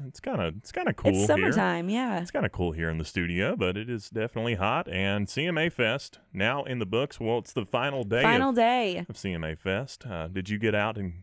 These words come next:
Speaker 1: go do anything,
Speaker 2: I made
Speaker 1: C M A?
Speaker 2: it out a little bit on the first day, Thursday, to avoid all the craziness, you know, just a little daytime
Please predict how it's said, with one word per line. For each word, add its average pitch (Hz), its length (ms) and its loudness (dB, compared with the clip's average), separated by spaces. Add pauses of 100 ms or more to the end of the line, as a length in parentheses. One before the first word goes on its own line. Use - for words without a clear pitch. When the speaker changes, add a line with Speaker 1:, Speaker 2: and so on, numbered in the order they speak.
(140)
Speaker 1:
go 107 140 2
do 110 200 2
anything, 120 520 -4
Speaker 2:
I 240 100 2
made 277 120 4
Speaker 1:
C 302 40 4
M 311 60 4
A? 339 80 2
Speaker 2:
it 302 40 2
out 233 200 2
a 240 80 2
little 202 300 0
bit 233 300 0
on 196 480 2
the 180 80 -6
first 180 300 -2
day, 175 140 4
Thursday, 170 600 2 (260)
to 190 100 0
avoid 170 400 4 (100)
all 170 160 4
the 165 100 0
craziness, 160 560 -2
you 180 80 2
know, 165 60 2
just 170 160 -6
a 180 40 -2
little 180 160 0
daytime 170 680 0